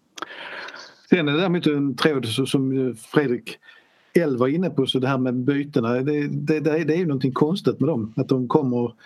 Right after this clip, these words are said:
i vissa matcher är det ju förståeligt att man ska inte byta för bytandets skull. Det fanns något sånt resonemang, tror jag, vid Hammarby-matchen. Men, men, eh, eh, lite pigga, friska ben som finns i den truppen hade ju säkert kunnat, eh, röra om lite grann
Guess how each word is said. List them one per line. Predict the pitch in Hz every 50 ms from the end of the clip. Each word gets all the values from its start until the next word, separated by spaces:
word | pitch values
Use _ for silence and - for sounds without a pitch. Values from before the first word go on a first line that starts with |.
| - - - - - _ -
i | 185 175 190
vissa | 185 180 180 185 - 180
matcher | 170 180 190 - 165
är | 147
det | 139
ju | 135
förståeligt | 135 131 - - 160 135 120 107
att | 113 110
man | 127 120
ska | - 135
inte | 135 131 127
byta | 120 123 127 127 131 123
för | - 113
bytandets | 107 120 123 120 - 123 107 95 -
skull. | - - 107 98
Det | 107 113
fanns | 127 120 113 -
något | 123 110
sånt | - 127 117 107 -
resonemang, | 117 107 - 120 117 113 113 107
tror | 107 - 117
jag, | 110 104
vid | 113 110
Hammarby-matchen. | 110 113 120 113 104 101 98 95 92 92 - - 104 107
Men, | 113 110 110 - - - - - - - - -
men, | - 131 123 120 117 120
eh, | 120 120 120 117 117 110 110 - - - - - - -
eh, | 151 123 120 117 120 120 - - - _ _ _ _ _ _ - -
lite | 147 143 151 160 170 175 160 - 165
pigga, | - - 170 175 165 175 151
friska | - 160 180 - - 190 165
ben | 165 175 170 151
som | 151 151 139
finns | 175 180 147 127 -
i | 151
den | 160 160 143
truppen | - 175 151 147 - 131 117
hade | 127 127 127
ju | 131
säkert | 127 - 151 139 131 - -
kunnat, | - - 120 120 120 113 - -
eh, | 143 135
röra | 123 123 127 135 135 135
om | 135 170 160 135
lite | 113 110 107 113
grann | 104 113 101 104 104